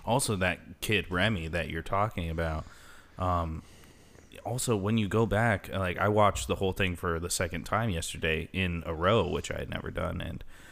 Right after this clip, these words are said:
you know, y-, I went back and I, I saw the,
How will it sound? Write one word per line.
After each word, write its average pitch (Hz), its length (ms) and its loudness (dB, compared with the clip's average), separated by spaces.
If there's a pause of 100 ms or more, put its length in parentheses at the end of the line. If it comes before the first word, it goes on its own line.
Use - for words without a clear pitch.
(200)
you 98 120 0
know, 92 240 2 (260)
y-, 95 240 -6
I 95 140 2
went 95 240 0
back 117 240 2
and 92 100 0
I, 87 300 0
I 95 100 2
saw 127 300 4
the, 90 380 4